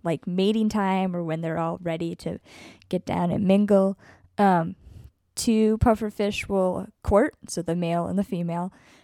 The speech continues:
and then the male will push the female to a safe place along the shore where she can lay her eggs. So he's basically, like, guiding her and protecting her, um, so that they can find a safe space together.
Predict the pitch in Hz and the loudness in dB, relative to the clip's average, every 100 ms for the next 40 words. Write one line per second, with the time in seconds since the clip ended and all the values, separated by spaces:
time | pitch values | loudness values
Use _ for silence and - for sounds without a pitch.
0 | _ - 196 185 185 185 190 196 196 180 | _ -4 -2 0 -2 0 2 2 2 0
1 | 180 180 - 233 - - 214 - 190 180 | -2 -2 0 0 0 -4 -2 -2 0 0
2 | 170 170 - 190 180 - 185 175 - - | -2 -2 0 0 0 -2 -4 -4 -4 -2
3 | 175 - 170 156 135 151 - 156 196 339 | -2 -2 -4 -4 -4 -6 -4 0 0 0
4 | _ _ - - _ 208 190 185 185 - | _ _ -20 -20 _ 2 2 2 -4 -4
5 | 175 165 156 175 - 151 135 - - 175 | -4 -4 -4 -4 -4 -4 -6 -4 -6 -4
6 | 196 - 180 185 190 180 170 165 - - | -6 -6 -6 -6 -8 -8 -6 -8 -12 -20
7 | - 180 180 175 175 175 170 - - - | -12 -6 -2 -2 -4 -4 -6 -6 -8 -8
8 | - _ _ 170 175 165 - - - 208 | -14 _ _ -6 -4 -6 -6 -8 -2 0
9 | 254 285 - - - _ - 196 185 170 | 0 -2 -12 -20 -20 _ -4 0 2 0
10 | 180 - 196 180 190 185 196 185 165 160 | -6 -2 0 0 -2 -4 -4 -2 -4 -4
11 | 175 170 - 175 165 - 185 180 160 160 | -4 -4 -6 -8 -8 -8 -6 -2 -2 -2